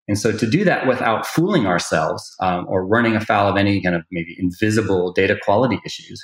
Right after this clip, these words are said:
we really need to know how that data was collected, what might have been omitted, overlooked, what biases, uh, might be underlying the collection of this data. And so if we want to be able to draw causal conclusions, for example,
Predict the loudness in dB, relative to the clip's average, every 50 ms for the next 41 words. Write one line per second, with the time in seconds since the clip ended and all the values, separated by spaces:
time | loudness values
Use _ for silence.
0 | -20 _ -2 0 2 4 4 4 4 4 4 4 2 2 2 0 0 2 0 0
1 | 2 0 0 0 0 -2 0 -2 0 0 -2 -4 -6 -10 -14 -12 -6 -2 -2 -2
2 | -2 -2 -4 -4 -4 -6 -10 -16 _ _ _ _ _ -2 0 0 2 2 2 4
3 | 4 2 0 -2 -2 0 0 0 0 0 0 2 2 2 2 2 0 0 -2 -4
4 | 0 0 0 2 2 2 2 2 0 -2 -2 -2 -2 -2 -2 0 0 0 0 2
5 | 2 0 0 -2 -4 -6 -4 -4 -6 -6 -10 -14 -18 -20 -20 -18 _ -4 -2 0
6 | 0 0 -2 0 0 2 2 2 4 2 2 2 2 0 -2 -6 -4 -4 -4 -4
7 | -4 -4 -6 -6 -6 -6 -8 -10 -12 -12 -12 -12 -12 -12 -14 -20 -20 _ _ _
8 | _ _ _ -20 -20 _ _ -6 -4 0 2 2 2 2 2 2 2 4 4 2
9 | 2 2 2 2 2 2 2 2 2 0 2 2 2 2 2 0 0 0 0 0
10 | 0 0 -2 -2 -2 -4 -4 -2 0 2 2 2 2 0 -2 -4 -6 -2 -2 -2
11 | -2 -2 -4 -4 -6 -6 -6 -8 -8 -8 -8 -12